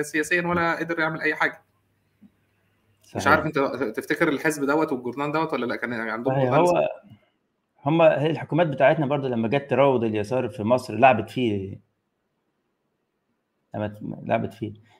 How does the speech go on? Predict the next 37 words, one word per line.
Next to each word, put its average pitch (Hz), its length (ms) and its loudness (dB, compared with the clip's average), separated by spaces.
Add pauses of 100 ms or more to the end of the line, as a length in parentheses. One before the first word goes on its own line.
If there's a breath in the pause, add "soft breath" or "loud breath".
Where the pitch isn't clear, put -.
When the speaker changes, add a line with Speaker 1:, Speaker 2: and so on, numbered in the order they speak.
(120 soft breath)
Speaker 2:
أنت 113 80 0
عارف 156 260 4
لما 127 240 2
يكون 160 240 2
أنت 165 180 2
برضو 135 340 2
بتضغط، 131 640 0
أو 107 200 0
الحكومات 151 560 0
لما 123 200 0
تكون 147 180 -2
عندها 139 200 4
سلطة 139 400 0
وتعتقل 110 520 0
وتعمل 107 520 2
وكده، 113 460 -6 (400)
تقدر 160 240 6
تسكت 156 420 -2
ده 135 260 2
وتخلي 123 320 0
ده 123 100 0
يتكلم، 123 420 0
وتقدر 120 280 0
تخلي 127 340 0
ده 120 80 2
يعدل 113 360 6
الخطاب 110 400 -4
بتاعه، 110 300 4
وتقدر 107 280 -2 (180)
ت-، 104 60 -14
فهو 131 680 2
الخطاب 110 460 -4
في 127 120 -4
بلاد، 127 540 0
في 117 120 -6
بلادنا 135 380 2
أصلًا 139 220 -4